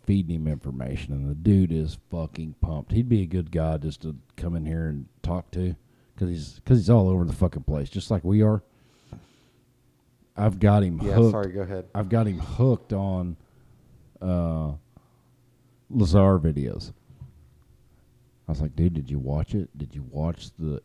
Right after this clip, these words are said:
Speaker 1: interview with Rogan?" He's like, "You weren't lying.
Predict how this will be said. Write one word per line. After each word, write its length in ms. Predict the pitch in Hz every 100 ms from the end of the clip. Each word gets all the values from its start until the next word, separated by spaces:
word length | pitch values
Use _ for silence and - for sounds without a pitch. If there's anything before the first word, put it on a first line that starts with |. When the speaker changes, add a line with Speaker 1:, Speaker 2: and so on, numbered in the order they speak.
| -
Speaker 1:
interview 540 | 78 76 67 53 55 - _ _ _ _ _
with 160 | 76 64
Rogan?" 300 | 64 65 - 82
He's 180 | - -
like, 120 | - _ _ - - _ _ _ _ _ _ _ _ _ -
"You 120 | 73
weren't 220 | 87 64
lying. 320 | 69 80 78